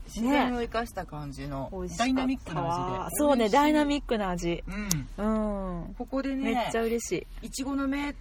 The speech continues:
Speaker 1: い-、あ、いちごのイートンメスが食べれるそうですよ。
Speaker 2: なんて、なんて？
Speaker 1: いちごのイートンメス。
Speaker 2: あ。
Speaker 1: いちごのデザートね。
Speaker 2: イートンメスって何？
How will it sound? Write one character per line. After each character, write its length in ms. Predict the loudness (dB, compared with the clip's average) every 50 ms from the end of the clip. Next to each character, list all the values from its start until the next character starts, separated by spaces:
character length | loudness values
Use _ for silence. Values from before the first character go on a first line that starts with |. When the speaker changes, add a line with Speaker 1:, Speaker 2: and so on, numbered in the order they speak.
| -10 -6
Speaker 1:
い-、 160 | -6 -6 -4 -4
あ、 280 | -4 -2 -2 -2 -2 -2
い 160 | -4 -6 -6
ち 120 | -8 -4
ご 100 | -2 0
の 140 | 0 0 2
イ 100 | 0 0
ー 40 | 0
ト 120 | -2 -2 -2
ン 60 | -2
メ 140 | -2 -4 -6
ス 120 | -6 -4
が 100 | -4 -4
食 160 | -4 -2 -4
べ 80 | -2 -2
れ 100 | -2 -2
る 120 | -2 -4
そ 140 | -4 -4 -4 -2
う 20 |
で 120 | -2 -4 -4
す 140 | -4 -6
よ。 260 | -6 -4 -2 -2 -4 -4 -8 -8 -4
Speaker 2:
な 120 | -2 -2
ん 80 | -2 -2
て、 80 | -4
な 160 | -4 -4 -6 -8
ん 40 |
て？ 240 | -8 -10 -10 -10 -10 -10
Speaker 1:
い 80 | -10 -10
ち 140 | -10 -6
ご 120 | -4 -2 -2
の 160 | -2 -2 -2
イ 120 | -4 -6
ー 20 | -6
ト 160 | -4 -4 -4
ン 120 | -2 -2
メ 120 | -4 -6 -6
ス。 280 | -6 -4 -4 -4 -6 -8 -12 -16 -16 -14 -14 -14 -14 -14 -14 -16 -16 2 2
Speaker 2:
あ。 80 | 2
Speaker 1:
い 20 | 2
ち 40 |
ご 80 | 2 -2
の 120 | -4 -2
デ 120 | -4 -4 -2
ザ 140 | -2 -2 -2
ー 40 | -2
ト 100 | -6 -8
ね。 220 | -8 -10 -10 -12 -14 -16 -12 -4
Speaker 2:
イ 140 | -4 -2 -2
ー 80 | -2 0
ト 140 | -2 -2
ン 100 | 0 0
メ 100 | -4 -4
ス 120 | -6 -8 -10
っ 20 |
て 80 | -8 -8
何？ 260 | -8 -6 -8 -8